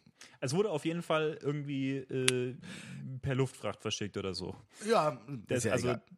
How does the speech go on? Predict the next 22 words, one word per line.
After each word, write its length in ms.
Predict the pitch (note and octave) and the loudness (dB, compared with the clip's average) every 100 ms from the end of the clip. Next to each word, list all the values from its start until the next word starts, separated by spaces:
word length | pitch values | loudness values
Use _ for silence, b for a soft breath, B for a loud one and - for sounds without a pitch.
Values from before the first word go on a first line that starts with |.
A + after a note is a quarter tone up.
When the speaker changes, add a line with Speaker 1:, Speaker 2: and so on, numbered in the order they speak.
| - | -2
Speaker 1:
ja. 200 | G#2 - - - - - | -2 -2 -10 -14 -14 -4
Ich 140 | B2+ | 2
guck 140 | - D3+ | 2 2
mal, 160 | C#3+ A#2+ | 2 4
ich 80 | B2+ | 2
guck 160 | - - | 0 -2
mal 80 | |
noch 100 | C3+ | -2
mal 120 | A#2+ A2 | 0 -2
genauer 300 | G#2+ G2+ G2 | -2 -2 -2
an. 140 | F2+ B B B B _ - | -6 B B B B _ -4
Speaker 2:
Äh, 360 | - D3 B2+ A#2 | 2 4 2 0
viel, 220 | - G3 | -6 -4
viel 260 | - D3 | -2 -2
bedeutender 460 | B2+ A2 B2+ - B2+ | 0 0 -2 -4 -6
finde 260 | - A#2+ A#2+ | -4 -6 -6
ich, 180 | A2 | -6
dass, 260 | - G#2 - | -6 -6 -8
äh, 340 | - G2+ F#2+ | -8 -4 -4
die 100 | F#2 | -4
Files-App, 840 | F2+ - - C3 D3+ - - F2 - _ | -6 -4 -2 -2 -4 -6 -8 -8 -14 _
ähm, 640 | G2 F2 E2+ F2+ F2+ F2 | -6 -4 -4 -6 -8 -10